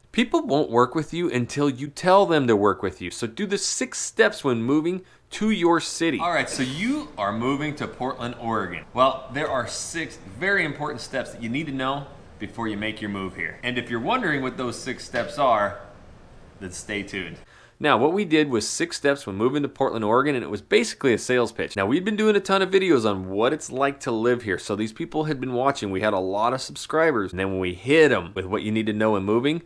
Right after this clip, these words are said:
and it was, first of all, you need to call us, you need to shoot us an email, text message, however you wanna get a hold of us. We have so many people calling us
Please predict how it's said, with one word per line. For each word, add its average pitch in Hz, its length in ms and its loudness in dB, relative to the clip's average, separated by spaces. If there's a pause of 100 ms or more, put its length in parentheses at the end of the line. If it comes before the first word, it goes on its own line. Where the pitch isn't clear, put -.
(280)
and 104 140 2
it 113 120 0
was, 98 180 0
first 170 280 2
of 196 100 2
all, 208 100 8
you 135 100 0
need 101 160 -2
to 90 60 -6
call 208 400 -2
us, - 260 -10
you 104 120 -6
need 101 120 -2
to 95 80 -2
shoot 113 220 0
us 98 100 -2
an 101 120 -6
email, 175 460 0 (200)
text 196 300 0
message, 190 400 -4 (260)
however 113 380 0
you 180 120 0
wanna 175 220 2
get 175 160 4
a 165 100 4
hold 175 220 2
of 185 80 2
us. 208 320 0
We 135 60 -6
have 123 120 -2
so 160 440 2
many 208 220 4
people 180 260 -2
calling 135 440 2
us 131 220 -2